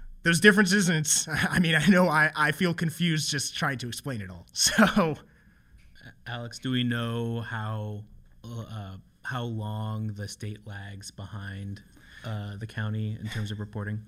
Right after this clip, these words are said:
Speaker 1: Yeah, I don't know if there's, like, a set, um,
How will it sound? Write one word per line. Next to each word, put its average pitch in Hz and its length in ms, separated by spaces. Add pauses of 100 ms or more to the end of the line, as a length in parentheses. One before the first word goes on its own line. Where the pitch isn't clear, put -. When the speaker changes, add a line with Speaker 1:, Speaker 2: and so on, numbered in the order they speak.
Speaker 1:
Yeah, 208 440
I 185 60
don't 240 140
know 240 120
if 190 80
there's, 170 220
like, 156 160
a 127 80
set, - 840 (140)
um, 110 720